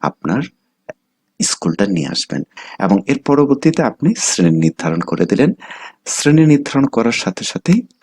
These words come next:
যদি কোনো কারণে আপনার স্কুলটা এখানে না আসে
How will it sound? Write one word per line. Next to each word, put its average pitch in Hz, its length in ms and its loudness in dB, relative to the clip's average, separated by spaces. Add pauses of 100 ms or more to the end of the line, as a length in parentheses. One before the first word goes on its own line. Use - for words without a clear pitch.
(140)
যদি - 220 -4
কোনো 131 280 4
কারণে 156 400 2
আপনার 120 400 0
স্কুলটা 120 400 -2
এখানে 110 400 0
না 101 360 0
আসে 80 360 -2